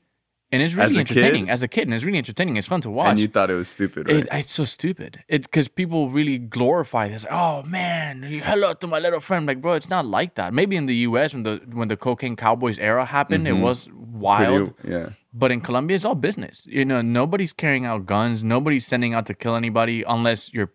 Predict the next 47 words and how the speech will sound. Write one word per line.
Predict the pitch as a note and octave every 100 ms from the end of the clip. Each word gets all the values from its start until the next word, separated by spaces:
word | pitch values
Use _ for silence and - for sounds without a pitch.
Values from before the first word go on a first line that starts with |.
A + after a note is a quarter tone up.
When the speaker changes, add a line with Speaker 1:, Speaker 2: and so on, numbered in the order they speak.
| _
Speaker 1:
Pablo, | - A2 F2+ F2+
'cause | F#2
Pablo | - A2 G2
was | F2+
nuts. | F2+ G#2+ G2+ - -
Speaker 2:
Mm-hmm. | A#2 F#2 F#2+ F2 F2+
Speaker 1:
But | A#2 A2 F#2+ - A2
my | G#2
dad | F#2+ G#2+ D3+
and | D3
his | A2+
friends, | - A#2+ D3+ A#2 A#2 _
it | F#2+ D3+
was | D3+ F#2
all | G#2 G#2+
business. | A2+ F#3+ - - - _ _ _
Speaker 2:
You | G2 G#2+
rarely | G2+ G2+ G2 F#2
heard | F2 G2 F2+
of | E2+
anybody | F2+ F#2 D#2 E2+ F2
saying, | E2+ E2+ D#2+ D#2 -
"Go | G2
kill | - F#2+
this | E2 -
person." | D#2 C2 - -
Speaker 1:
Not | G2+ F2+
once. | F2 F#2+ A#2+ - - -
And | - G#2+
I |
was | G#2 G2+
around | G#2 G#2+ F#2+
it |
all. | F2+ A#2+ G#2 - -
And | A2+
I | G2+
would | G2+ G2+ F2+
listen | G#2+ G#2+ B2 A#2+
to | G2+
their | G2+ F#2+
business | G2 G#2 G#2
conversations, | G#2+ F#2+ F2 C#3 A#2 F#2+
not | F#2+ A2 G#2+
knowing | G#2 G2
it | F#2
was | F2+
illegal | F2+ D3+ D3 F#2